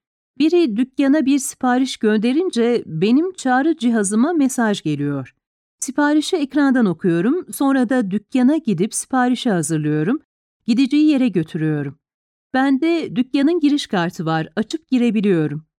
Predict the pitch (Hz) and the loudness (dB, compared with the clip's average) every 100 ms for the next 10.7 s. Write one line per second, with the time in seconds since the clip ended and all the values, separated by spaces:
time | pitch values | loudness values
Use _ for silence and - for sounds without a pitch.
0 | - 294 302 285 240 214 160 190 - 247 | -4 0 2 4 4 4 0 -4 -4 -2
1 | 349 381 196 160 - _ _ _ 214 233 | 0 0 -2 -2 -8 _ _ _ -2 2
2 | 247 254 247 - - 247 294 262 247 262 | 4 4 2 -2 -4 0 2 2 0 2
3 | 240 202 160 170 _ _ _ _ _ _ | 4 2 0 -4 _ _ _ _ _ _
4 | _ 254 - 330 262 202 254 349 370 320 | _ -8 -2 -2 -2 -2 0 0 0 -2
5 | - 254 - 311 208 175 170 - - 208 | -2 -6 2 2 4 2 -2 -6 -8 -4
6 | 269 - 302 320 339 311 - - 277 381 | -4 0 0 0 0 -2 -4 -2 0 0
7 | - - - 294 185 156 170 170 160 175 | -4 -4 0 0 -2 -2 0 0 0 -4
8 | _ _ - 247 294 349 - 285 254 302 | _ _ -4 0 2 2 2 0 0 -2
9 | 349 - 285 277 - - 294 294 - - | -2 -4 -2 -2 -2 -2 -2 -2 -4 -2
10 | 185 175 165 175 170 165 170 | 0 2 0 -2 -2 -2 -6